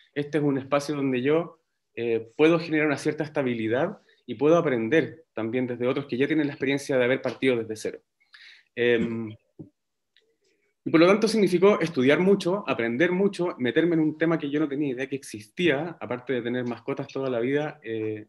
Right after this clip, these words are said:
no, no soy veterinario, no tengo idea cómo se, cómo se hace, además de darles comida y ponerles la vacuna antirrábica una vez al año, era todo lo que sabía. Eh, y por lo tanto me tocó,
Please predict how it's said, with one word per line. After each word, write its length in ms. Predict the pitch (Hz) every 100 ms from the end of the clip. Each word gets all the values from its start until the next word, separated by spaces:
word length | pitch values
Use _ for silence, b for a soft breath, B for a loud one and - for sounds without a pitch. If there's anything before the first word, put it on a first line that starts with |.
| _
no, 560 | 110 113 107 107 104 98
no 140 | 101
soy 200 | 95 135
veterinario, 920 | 123 101 101 104 175 170 165 160 160
no 140 | 143 110
tengo 280 | 120 120 113
idea 220 | 123 120
cómo 160 | 113
se, 320 | 110 107 104 - b b b _ -
cómo 200 | 143 165
se 220 | - 151
hace, 200 | 170 185
además 300 | 147 135 156
de 80 | 147
darles 240 | 151 147
comida 500 | - 135 156 165 170
y 200 | 131 120
ponerles 380 | 117 131 139 135
la 260 | 123 120 110
vacuna 300 | 110 139 135
antirrábica 460 | 123 127 135 127
una 180 | 123 117
vez 100 | 117
al 100 | 117
año, 260 | 139 156 120
era 140 | 113
todo 140 | 123
lo 100 | 123
que 80 | 110
sabía. 380 | - 131 165 214 _ _ _ _ _ -
Eh, 300 | 127 131 127
y 60 | 127
por 140 | 135
lo 60 | 135
tanto 260 | 180 185
me 80 | 180
tocó, 580 | 160 151 175 185 196